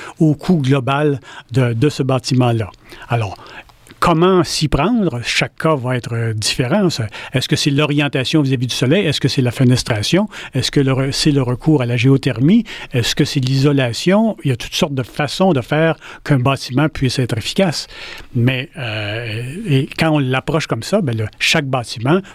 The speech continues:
peut être doté de, d'une certaine performance ou d'une certaine qualité. Et, euh, on voit par exemple en Angleterre où les, les, l'ensemble des bâtiments commerciaux institutionnels, s-, quand on entre dedans, les, et les employés et les, les visiteurs peuvent voir, euh,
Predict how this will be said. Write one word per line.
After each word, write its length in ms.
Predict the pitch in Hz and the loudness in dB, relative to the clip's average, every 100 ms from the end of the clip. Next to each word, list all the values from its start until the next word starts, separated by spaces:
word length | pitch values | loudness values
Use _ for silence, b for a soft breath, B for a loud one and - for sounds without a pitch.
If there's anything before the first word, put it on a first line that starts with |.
| - | 0
peut 140 | 147 | 2
être 240 | 135 143 | 2 -2
doté 380 | 120 117 - 160 | -4 -4 2 2
de, 160 | 127 104 B B B | 2 -4 B B B
d'une 160 | 147 127 | 0 2
certaine 420 | - 139 - 143 | 2 -2 -2 -2
performance 640 | - 135 - 117 120 156 | -2 -2 -2 -2 0 2
ou 40 | 135 | 2
d'une 140 | 127 | 0
certaine 440 | 110 - 135 156 143 | 0 -2 0 2 2
qualité. 520 | 139 110 - 151 202 B B B | 0 -2 -2 -2 -4 B B B
Et, 320 | 139 131 131 123 | 0 2 0 -2
euh, 160 | 117 | -4
on 200 | 110 127 | 0 2
voit 180 | 123 143 | 2 2
par 140 | 135 123 | 0 -2
exemple 240 | 139 123 | -2 0
en 80 | 123 | 2
Angleterre 560 | 127 113 107 147 160 | 2 0 0 2 2
où 240 | 123 143 139 | 2 0 2
les, 240 | 123 117 B B B B B B - | 0 -2 B B B B B B -4
les, 200 | 117 123 | 0 2
l'ensemble 640 | 113 135 123 160 160 127 | 4 2 0 2 2 0
des 140 | 123 | 0
bâtiments 520 | 120 139 - 139 135 131 | 0 -2 -2 -2 0 0
commerciaux 560 | - 131 - - 147 | 0 0 -2 2 2
institutionnels, 720 | 131 - - 135 123 160 160 | 2 -2 -4 0 2 2 2
s-, 480 | 143 - - - - - | 0 -6 -8 -10 -12 -2
quand 140 | 135 | 0
on 180 | 120 123 | 2 2
entre 360 | 160 165 151 | 4 2 2
dedans, 360 | 135 135 135 151 | 0 2 2 2
les, 120 | 120 | 2
et 220 | 127 147 | 2 2
les 180 | 156 139 | 2 0
employés 640 | 143 120 127 127 143 135 | -2 -2 0 2 4 4
et 20 | 131 | 4
les, 260 | 131 117 B B B B B | 2 0 B B B B B
les 120 | 135 | 2
visiteurs 580 | 127 127 101 - 147 147 | 4 2 0 0 2 2
peuvent 160 | - 117 | -2 -4
voir, 440 | 98 135 151 139 | 0 2 2 2
euh, 140 | 117 | -2